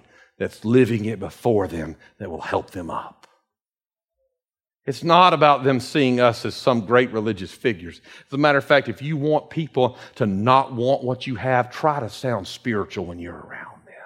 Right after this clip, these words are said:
If you have to talk like church, you're not living like church.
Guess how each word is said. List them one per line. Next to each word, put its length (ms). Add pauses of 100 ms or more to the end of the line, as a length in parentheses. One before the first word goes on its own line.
(1900)
If 160
you 140
have 200
to 80
talk 560
like 300
church, 400 (400)
you're 300
not 440 (160)
living 480
like 280
church. 600